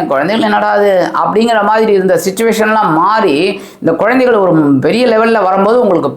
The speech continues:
ம-, மிகப்பெரிய ஒரு சந்தோஷம் உங்களுக்கு கண்டிப்பா கிடைக்கும். அதே மாதிரி ஆன்மீக பயணங்கள் உங்களுக்கு அற்புதமா இருக்கும். குலதெய்வ பிரார்த்தனைகள், நீண்ட நாள் பிரார்த்தனைகள் எல்லாத்தையுமே நிகழ்த்தக்கூடிய ஒரு வாய்ப்புகள் உங்களுக்கு கிடைக்கும். இந்த நேரத்துல பிதுரார்ஜித சொத்துக்கள் உங்க கைக்கு வரத்துக்கு வாய்ப்புகள் இருக்கு.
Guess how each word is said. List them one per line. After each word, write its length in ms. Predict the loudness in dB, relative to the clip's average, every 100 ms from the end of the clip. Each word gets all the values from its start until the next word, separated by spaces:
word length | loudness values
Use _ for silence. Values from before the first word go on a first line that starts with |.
| -6 -2
ம-, 160 | 0 0
மிகப்பெரிய 480 | 2 0 0 0 2 2
ஒரு 80 | 0 0
சந்தோஷம் 480 | 0 0 0 0 0
உங்களுக்கு 260 | 0 -2
கண்டிப்பா 240 | -2 -2 -2 -2
கிடைக்கும். 320 | -4 -4 -4 -6 -12 -4
அதே 160 | 0 0 2
மாதிரி 160 | 2 0 2 2
ஆன்மீக 440 | 2 2 2 2 0
பயணங்கள் 300 | 0 0 0
உங்களுக்கு 260 | 0 0 0
அற்புதமா 340 | 0 0 0 -2
இருக்கும். 260 | -2 -8 -10 -20 _ -6
குலதெய்வ 380 | -2 0 0 0 0
பிரார்த்தனைகள், 600 | -2 -2 -2 0 0 0 0 2
நீண்ட 220 | 2 0 0
நாள் 140 | 0 -2
பிரார்த்தனைகள் 560 | -2 -2 -2 -2 0 0
எல்லாத்தையுமே 520 | 0 0 0 0 -2 0
நிகழ்த்தக்கூடிய 580 | 0 0 -4 -4 -2 0 0
ஒரு 120 | 0 0
வாய்ப்புகள் 420 | 0 0 0 2
உங்களுக்கு 260 | 2 0 -2
கிடைக்கும். 280 | -2 0 0
இந்த 100 | 0
நேரத்துல 300 | -2 -2 -2 -2 -6 -18 -8 -2
பிதுரார்ஜித 720 | 0 0 0 2 0 0 0 0
சொத்துக்கள் 300 | 0 0 0
உங்க 100 | 0
கைக்கு 200 | 0 -2 -4
வரத்துக்கு 280 | -4 -4 -4
வாய்ப்புகள் 360 | -4 -8 -12 -12
இருக்கு. 200 | -16